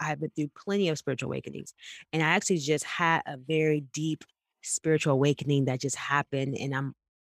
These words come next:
I won't, I, I won't say that you, you never, you never not, uh, you never stop awakening to yourself, but there's certain times or certain moments and certain seasons of life where that awakening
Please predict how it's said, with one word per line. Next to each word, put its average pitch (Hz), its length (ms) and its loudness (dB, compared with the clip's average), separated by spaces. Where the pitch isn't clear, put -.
I 254 100 6
won't, 311 220 6
I, 185 160 2
I 196 120 6
won't 214 240 6
say 190 100 2
that 170 240 2
you, 165 260 0
you 185 160 -4
never, 175 640 4
you 214 80 -2
never 269 240 6
not, 214 240 6
uh, 165 80 -2
you 190 120 2
never 240 220 6
stop 196 320 2
awakening 147 500 0
to 139 120 -2
yourself, 143 520 2
but 214 220 4
there's 285 380 6
certain 208 460 2
times 185 480 0
or 165 60 0
certain 170 340 0
moments 160 320 2
and 156 240 0
certain 147 180 -2
seasons 156 400 -4
of 135 120 -4
life 156 220 2
where 139 120 -2
that 143 140 2
awakening 147 360 -2